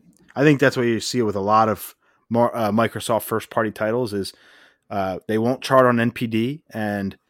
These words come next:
uh, they won't chart on pre-order stuff because people don't have to. <laughs> They'll just get it on Game Pass. But still, even to be in this list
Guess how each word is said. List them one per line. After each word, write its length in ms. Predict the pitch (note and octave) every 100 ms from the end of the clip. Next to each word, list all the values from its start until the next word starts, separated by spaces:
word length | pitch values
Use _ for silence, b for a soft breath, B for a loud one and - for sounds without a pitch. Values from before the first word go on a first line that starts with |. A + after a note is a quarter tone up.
| _ _ _ _ -
uh, 260 | G#2+ G2+
they 220 | F#2 G#2 G2+
won't 280 | A2+ A#2
chart 160 | - A#2+
on 80 | G#2+
pre-order 340 | - D3 G2+
stuff 280 | - G#2+ -
because 260 | G#2+ G#2+ -
people 280 | - G2+
don't 140 | G#2 F2+
have 180 | G2+ -
to. 120 | - - - -
<laughs> 260 | - -
They'll 100 | B2
just 180 | G2+ F#2+
get 120 | F#2+
it 60 | F2
on 80 | E2
Game 180 | E2 E2
Pass. 260 | - - _ B B B B B _ -
But 120 | C#3+
still, 320 | - F#3 D#3
even 220 | B2+ D3+ D3+
to 80 |
be 300 | B2+ C3+ C3+
in 140 | B2+ B2+
this 300 | A#2+ - -
list 400 | A#2 D#3+ - -